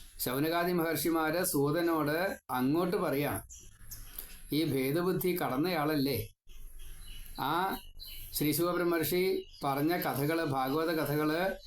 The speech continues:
ഞങ്ങളെ രക്ഷിക്കാനുള്ളത് തന്നെയാണ്, അതുകൊണ്ട് വിസ്തരിച്ച് പറയണം. അതിൽ അത്രയും കാര്യമാത്ര പ്രസക്തിയുണ്ട്. വ്യാസനേക്കാൾ, വ്യാസൻ കുറഞ്ഞ ആളല്ല, എങ്കിലും വ്യാസനേക്കാൾ, അതാണ്. അപ്പൊ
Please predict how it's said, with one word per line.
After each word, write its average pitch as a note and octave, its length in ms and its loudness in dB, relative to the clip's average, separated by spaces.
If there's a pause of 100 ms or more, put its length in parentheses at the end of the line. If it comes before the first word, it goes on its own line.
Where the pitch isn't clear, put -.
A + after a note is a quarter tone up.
(240)
ഞങ്ങളെ D3 360 2
രക്ഷിക്കാനുള്ളത് E3+ 800 2
തന്നെയാണ്, D3 400 2 (140)
അതുകൊണ്ട് C#3+ 400 2 (760)
വിസ്തരിച്ച് D3 500 2
പറയണം. A2 340 0 (840)
അതിൽ D3+ 200 2
അത്രയും D#3+ 280 0 (100)
കാര്യമാത്ര F3 560 0 (100)
പ്രസക്തിയുണ്ട്. C#3+ 720 2 (1160)
വ്യാസനേക്കാൾ, B2+ 1040 0 (1160)
വ്യാസൻ C3 360 0
കുറഞ്ഞ E3 280 2
ആളല്ല, G3 220 0 (920)
എങ്കിലും D#3+ 320 2
വ്യാസനേക്കാൾ, C#3 800 2 (260)
അതാണ്. B2+ 260 0 (500)
അപ്പൊ C3 100 0